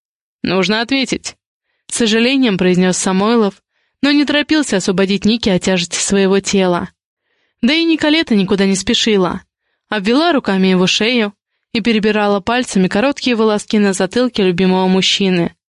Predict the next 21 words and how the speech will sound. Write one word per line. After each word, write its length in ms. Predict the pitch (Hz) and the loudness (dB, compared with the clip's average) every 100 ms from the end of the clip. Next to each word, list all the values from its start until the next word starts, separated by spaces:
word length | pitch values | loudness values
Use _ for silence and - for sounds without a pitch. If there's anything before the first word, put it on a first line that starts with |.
| _ _ _ _ | _ _ _ _
«Тогда 320 | - 330 370 370 | -6 -2 0 0
пойду 300 | 247 214 254 | 0 0 0
в 80 | |
душ, 400 | 226 214 - - - _ | 2 0 0 -4 -8 _
а 100 | - | -6
потом 280 | 247 254 320 | -4 -2 2
мне 140 | 302 | 2
срочно 460 | 285 208 254 - 370 | 0 0 -2 0 2
нужно 280 | 359 302 254 | 2 2 0
восполнить 520 | 233 220 262 285 277 | 0 0 2 2 2
дефицит 420 | 240 240 202 226 | 2 -2 -2 -4
калорий. 560 | - 277 294 277 160 - _ _ _ _ _ - | 0 0 2 2 -2 -4 _ _ _ _ _ -2
Ты 180 | 269 | 0
видел 300 | 247 320 415 | 2 0 2
наш 180 | 403 330 | 2 0
свадебный 480 | - 277 254 214 254 | 0 -2 0 2 0
торт? 380 | 254 311 214 165 _ _ _ _ - | 2 2 0 -4 _ _ _ _ -4
Роди 360 | 240 277 311 240 | 0 0 2 0
на 120 | 240 | 0
славу 340 | - 311 311 | 0 0 0
постарался, 800 | 247 233 240 240 233 202 - - | 0 -2 0 0 -2 -4 -6 -8